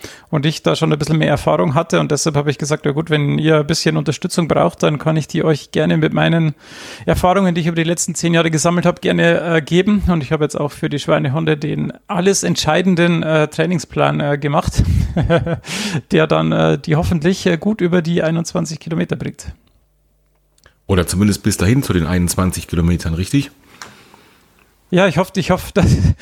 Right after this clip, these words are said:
Speaker 1: dass das alles dann verletzungsfrei und überlastungsfrei, ähm, aus-, also abläuft. Aber ich hab,
Speaker 2: Mhm.
Speaker 1: das haben wir jetzt ganz gut hingekriegt, dass wir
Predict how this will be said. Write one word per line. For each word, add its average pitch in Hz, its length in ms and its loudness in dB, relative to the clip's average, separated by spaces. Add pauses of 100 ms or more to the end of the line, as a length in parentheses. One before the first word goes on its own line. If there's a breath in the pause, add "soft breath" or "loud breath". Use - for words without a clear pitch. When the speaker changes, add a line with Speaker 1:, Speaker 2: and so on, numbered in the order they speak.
(160 loud breath)
Speaker 1:
dass 170 160 2
das 170 140 0
alles 180 260 0
dann 170 260 0
verletzungsfrei 175 800 0
und 170 220 2
überlastungsfrei, 165 880 0
ähm, 160 460 2
aus-, 180 500 -2
also 147 260 -2
abläuft. 185 480 0
Aber 160 200 2
ich 147 160 -2
hab, - 60 2
Speaker 2:
Mhm. - 40 4
Speaker 1:
das 90 140 0
haben - 100 0
wir - 40 0
jetzt - 120 -4
ganz 196 200 0
gut 185 140 2
hingekriegt, 180 480 0
dass 156 180 -2
wir 165 200 2